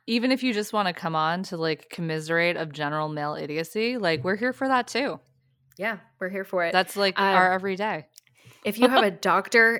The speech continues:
Speaker 2: in your title and you wanna share, I would love to hear some, some more stories around that, because I think that's fascinating that doctor is not a gendered term, and the kinds of things that you must come up against when a man figures out that you,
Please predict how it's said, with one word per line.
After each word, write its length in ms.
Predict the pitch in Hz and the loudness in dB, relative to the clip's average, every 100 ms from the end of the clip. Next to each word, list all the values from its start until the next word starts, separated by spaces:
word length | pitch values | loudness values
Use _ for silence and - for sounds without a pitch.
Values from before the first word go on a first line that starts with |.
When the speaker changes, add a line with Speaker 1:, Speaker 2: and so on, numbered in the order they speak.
| - | -4
Speaker 2:
in 160 | 208 196 | -4 0
your 240 | 190 190 | 2 0
title 540 | 185 170 180 208 247 - | -2 -4 0 -2 -4 -6
and 140 | 185 | -4
you 100 | 180 | -2
wanna 200 | 185 175 | -2 -2
share, 340 | - 165 180 | -2 0 0
I 80 | - | 0
would 180 | 175 175 | -2 -2
love 240 | 185 220 208 | -2 -2 -4
to 80 | |
hear 280 | 170 185 180 | -6 -2 -2
some, 360 | 180 165 160 160 - _ - | -2 -8 -10 -18 -20 _ -14
some 200 | - 170 | -8 -8
more 200 | 151 143 | -6 -6
stories 440 | - 151 143 165 | -4 -6 -6 -6
around 260 | 165 151 151 | -4 -4 -4
that, 240 | 147 151 | -4 -6
because 220 | 180 - 175 | -8 -10 -8
I 60 | |
think 200 | 165 190 | -6 -6
that's 220 | 180 160 - | -6 -6 -6
fascinating 580 | 156 165 - 175 175 | -8 -6 -6 -6 -6
that 160 | 170 - | -10 -6
doctor 340 | 151 151 - | -6 -6 -8
is 180 | 135 160 - - - | -8 -10 -16 -20 -8
not 280 | 180 175 175 | -2 -2 -2
a 60 | 180 | -4
gendered 440 | 170 175 160 156 | -4 -4 -6 -8
term, 400 | - 170 180 214 - | -6 -2 -2 -4 -8
and 180 | 160 | -10
the 60 | - | -10
kinds 260 | - 175 170 | -6 -4 -4
of 80 | |
things 200 | - 165 | -8 -12
that 100 | - | -12
you 100 | 170 | -8
must 220 | 165 160 - | -4 -6 -6
come 140 | 165 | -6
up 120 | 151 | -4
against 500 | 185 196 190 220 - - - _ - | -2 -2 -2 -6 -10 -14 -20 _ -2
when 500 | 180 165 165 170 185 _ _ _ _ _ | 0 0 -4 -6 -8 _ _ _ _ _
a 320 | 175 170 165 165 | -2 -2 -4 -8
man 360 | 175 170 165 170 | -6 -2 -2 -4
figures 380 | - 165 170 165 | -8 -4 -4 -2
out 240 | 160 156 | -2 -2
that 180 | 151 - | -4 -4
you, 400 | 170 170 175 185 | -4 -2 -2 -6